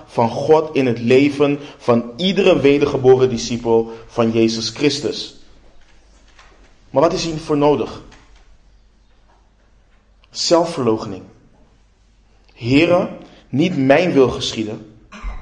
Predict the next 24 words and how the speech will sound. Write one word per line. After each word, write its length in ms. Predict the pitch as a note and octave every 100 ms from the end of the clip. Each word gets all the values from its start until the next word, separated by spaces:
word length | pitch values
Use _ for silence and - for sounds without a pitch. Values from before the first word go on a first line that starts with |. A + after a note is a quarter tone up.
| - -
maar 180 | - B2
het 160 | B2 C3
uwe." 300 | D3 G#2+ - - - - _ _ _ _ - - _ _ _ _ - _ _ _ _ _ _ _ _ _ - - - - - _ _ _ _ _ _ _ _
Zelfverloochening. 880 | - - E3+ F3+ F3+ D3 A#2+ A2 A2+
Ik 100 | B2
leef 300 | C3+ D3 D3
niet 220 | C#3 F3 E3+
meer 460 | D#3 D3+ D3+ D3+ - -
voor 200 | - C#3+
mijn 220 | B2+ A#2+ -
eigen 340 | C#3 E3+ F#3+
plezier 420 | E3+ D#3+ D3+ C#3+
en 180 | C3+ B2
eer, 320 | A#2 A2+ A2+ - - - - _
maar 140 | B2
voor 140 | A#2 B2
de 160 | A2+ -
eer 480 | C#3+ D3 D#3 D#3 - -
en 120 | A#2
glorie 840 | A2 - B2+ B2+ C3 C3+ C3 C3 -
van 200 | - G#2+ G#2
Christus, 640 | - D3 D3+ - B2 - - -
mijn 440 | - A2 B2+ D3+ C3+
God, 420 | - A#2+ A#2